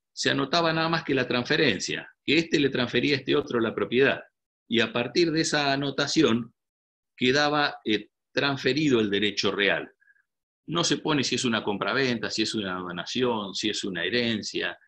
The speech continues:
si es el pago. O sea, el acto es abstracto. Para la transferencia de derecho real hace falta la inscripción registral.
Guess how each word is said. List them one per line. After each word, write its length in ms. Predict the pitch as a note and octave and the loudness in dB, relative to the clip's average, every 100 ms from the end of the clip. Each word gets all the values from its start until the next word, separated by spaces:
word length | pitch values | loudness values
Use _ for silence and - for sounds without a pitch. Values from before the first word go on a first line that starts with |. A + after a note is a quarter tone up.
| _ | _
si 160 | - A#2 | -6 -4
es 140 | A2 | -2
el 120 | G2 | -4
pago. 220 | - G#2 - _ | -2 -4 -4 _
O 100 | - | -6
sea, 300 | - B2+ G#2 - _ - | 0 0 0 -6 _ -4
el 200 | B2 E3+ | 0 0
acto 280 | F#3+ - | -2 -2
es 120 | D#3+ C#3+ | -4 -4
abstracto. 800 | B2 - C3 G2 - C#2+ - _ _ _ - | -8 -4 -2 -2 -4 -18 -18 _ _ _ -8
Para 180 | G2+ A2 | -4 -2
la 140 | A2 | -2
transferencia 600 | A#2+ A#2 C#3+ E3 E3+ E3 | -2 -2 0 0 0 0
de 120 | D3+ | 2
derecho 320 | D3 D3 - | 0 -2 -2
real 380 | C#3 E3 G3 A3 - _ _ _ _ | 0 0 0 -2 -8 _ _ _ _
hace 300 | D3 D3+ D3+ | -4 -2 -4
falta 400 | - D3 D3 D#3+ | 0 0 0 -2
la 100 | C#3 | -4
inscripción 520 | A#2 A2 G#2+ - A#2+ | -4 -4 -4 -2 -2
registral. 540 | G#2+ G#2 F#2+ F2+ D2+ | -2 -6 -8 -6 -6